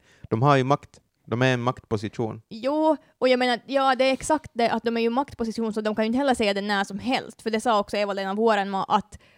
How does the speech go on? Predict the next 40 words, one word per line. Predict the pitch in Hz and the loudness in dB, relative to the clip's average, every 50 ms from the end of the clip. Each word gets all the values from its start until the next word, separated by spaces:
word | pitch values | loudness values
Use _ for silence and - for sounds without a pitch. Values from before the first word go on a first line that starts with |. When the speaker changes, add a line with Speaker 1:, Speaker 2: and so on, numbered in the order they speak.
| _ _ _ _ _ _ _ - | _ _ _ _ _ _ _ -4
Speaker 2:
eh, | - 208 233 214 139 - | 0 2 2 2 0 0
man | 233 226 220 | -2 -4 -2
kan | - 226 220 220 | 0 0 0 2
ju | 214 214 | 2 0
inte | 220 214 - | -2 -2 -2
kasta | 247 220 226 - 196 - | -2 -2 -2 -2 -2 -2
ur | 240 240 240 220 | 0 0 0 0
sig, | 208 - 214 202 | 0 0 -2 -2
till | - | -2
exempel | 202 202 202 196 208 | -4 -6 -2 -2 0
när | 202 196 | 0 0
man | 196 196 190 196 | 0 0 0 0
är | 190 185 | 0 0
i | 180 180 180 - - | 0 -2 -4 -4 -2
gynekologstolen | 220 220 214 208 202 220 208 214 214 202 185 - - - 214 185 - 160 165 156 160 135 | -2 -2 -2 0 0 0 2 2 4 2 2 0 -2 -4 -4 -4 -4 -6 -6 -6 -6 -6
då, | 127 113 214 240 247 _ - | -6 -4 -6 -6 -8 _ -8
när | - 226 202 170 165 170 - _ _ - | -4 0 2 2 2 0 -2 _ _ -20
Speaker 1:
Ja. | 220 208 - 220 | -12 -4 -2 0
Speaker 2:
patienten | 208 - 220 214 208 208 196 - 208 | 2 2 2 2 2 -2 -2 -4 -4
har | 240 202 170 170 | -2 -2 -2 -2
liksom | 220 - - - 175 - | -4 -6 -8 -8 -4 -2
inga, | 220 220 226 226 220 202 208 - - | -2 0 0 0 -2 -2 -6 -6 -2
inga | - 233 233 220 220 | 0 0 0 0 0
kläder | 202 214 214 220 214 214 208 | -2 0 2 4 4 2 2
på | - - | 0 0
underkroppen, | 226 220 214 202 202 - 208 202 202 _ - 208 202 202 202 202 - 349 381 - 254 | 0 0 2 0 0 2 0 0 0 _ -4 -2 -2 -2 -2 -4 -8 -10 -14 -14 -8
ligger | - 208 226 214 202 220 220 | -4 -4 -4 -2 0 0 2
där | 214 208 208 208 | 4 4 6 6
helt | 208 214 202 202 202 - - - - 82 123 117 - - - - | 6 4 2 2 0 -4 -8 -16 -16 -16 -20 -20 -20 -20 -12 -4
försvarslös | - 220 - - 214 214 214 208 208 214 - 240 220 202 208 208 - - | -4 -4 0 4 4 6 6 6 4 2 0 0 2 4 4 2 2 0
så | 226 | -2
att | 202 208 - | -2 0 0
säga, | - 202 196 202 208 180 | 0 2 2 4 2 2
och | 131 113 | 2 2
så | 113 113 | 2 2
Speaker 1:
Mm. | 101 - 98 - | 0 0 -4 -6
Speaker 2:
är, | - - 220 | -2 -2 -2
är | 208 | -2
den | 208 214 208 | -2 -4 -4
där | 185 185 | -4 -4